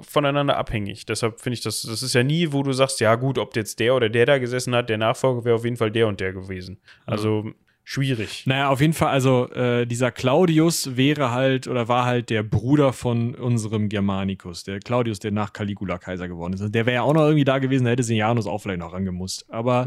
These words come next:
Speaker 1: Ja.
Speaker 2: auf jeden Fall ist Antonia die Jüngere, Mutter von Germanicus und sp-, dem späteren Kaiser Claudius, ist zu Tiberius gegangen und gesagt, „Hör mal zu, Tiberius,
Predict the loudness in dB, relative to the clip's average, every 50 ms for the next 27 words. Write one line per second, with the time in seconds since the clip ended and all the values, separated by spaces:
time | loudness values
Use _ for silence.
0 | 0 0 0 -2 -2 -4 -10 -16 -20 _ _ _ -2 2 4 6 6 6 6 4
1 | 4 2 4 4 4 2 2 0 0 -2 -4 -2 0 0 2 4 4 6 6 6
2 | 6 6 6 6 4 6 6 6 6 4 4 4 4 4 4 4 2 2 2 2
3 | 2 2 2 0 2 2 2 2 4 4 2 2 2 0 0 -2 -4 -4 -4 -4
4 | -6 -6 -6 -10 -8 -4 -4 -4 -4 -4 -6 -6 -6 -4 -6 -6 -4 -4 -4 -4
5 | -4 -4 0 2 2 2 4 4 2 2 2 0 -2 -4 -4 -4 -2 -2 -2 0
6 | 0 0 2 2 2 4 4 2 2 2 2 4 4 4 4 4 2 2 4 4
7 | 4 2 2 2 2 2 2 4 4 6 6 6 6 6 6 6 4 4 0 -4
8 | -8